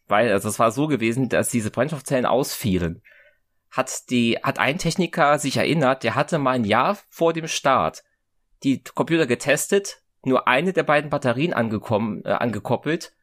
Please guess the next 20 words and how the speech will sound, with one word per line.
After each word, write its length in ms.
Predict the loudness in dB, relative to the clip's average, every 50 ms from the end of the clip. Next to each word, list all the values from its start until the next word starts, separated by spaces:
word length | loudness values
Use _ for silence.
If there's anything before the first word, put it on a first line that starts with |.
| _ _ _ _ _ _
und 160 | -4 -2 -2
hatte 160 | 0 0 0
halt 300 | -2 -2 -2 -2 -4 -2 0
genau 220 | 0 2 2 2
diese 180 | 0 0 -2 0
gleichen 400 | 2 2 2 2 0 -4 -6 -6
bekloppten 440 | -6 -4 -4 -4 -4 -4 -4 -2 0
Daten 320 | 2 2 2 0 -2 -4
bekommen. 580 | -6 -6 -4 -4 -4 -4 -2 -4 -4 -6 -10 _ _ _ _ _ _ _ _ _ _ _
Und 100 | -2 0
der 80 | 2 2
hat 80 | 0
sich 100 | 0 0
daran 280 | 0 0 2 2 2 2
erinnert 400 | 2 2 2 4 2 2 2 0
und 100 | -4 -6
hat 120 | -2 0
dann 120 | 0 0 0
gesagt, 300 | 0 0 0 0 0 -2
„Nee, 300 | -4 -2 -2 -4 -6